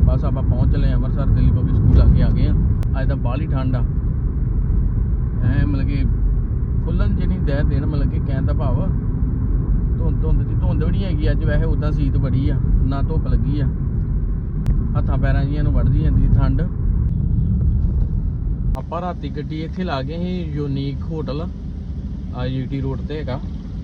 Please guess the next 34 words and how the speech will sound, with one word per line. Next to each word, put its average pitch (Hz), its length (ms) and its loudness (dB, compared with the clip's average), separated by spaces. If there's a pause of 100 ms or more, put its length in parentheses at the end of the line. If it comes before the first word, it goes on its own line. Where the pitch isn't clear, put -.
(120)
ਤੇ 131 400 -4
ਮੈਂ 131 200 -4
ਭਾਜੀ 156 260 -6
ਨਾਲ 131 140 -4
ਫਿਰ 127 120 -4
ਚੱਲ 127 180 -6
ਗਿਆ 147 200 -4
ਸੀ 139 60 -6
ਪਿੰਡ 127 200 -6
ਨੂੰ। 139 180 -6 (1080)
ਤੇ 120 160 -6
ਹੁਣ 139 180 -4
ਮੈਂ 139 240 -4
ਸਵੇਰੇ 147 300 -4
ਫਿਰ 147 200 -4
ਤਿਆਰ 127 220 -4
ਸ਼ਿਆਰ 143 260 -4
ਵੀ 165 80 -4
ਨਹੀਂ 170 100 -4
ਹੋਇਆ, 143 200 -4
ਮੈਂ 135 160 -4
ਥੋੜ੍ਹਾ 143 220 -4
ਲੇਟ 127 280 -4
ਹੋ 175 80 -4
ਗਿਆ 139 200 -4
ਸੀ। 135 160 -4 (580)
ਤੇ 135 120 -6
ਇੱਦਾਂ 143 200 -4
ਹੀ 151 40 -4
ਮੈਂ 151 280 -4
ਨਹਾ 135 240 -4
ਧੋ 131 160 -6
ਕੇ 127 100 -6
ਤੇ 131 80 -6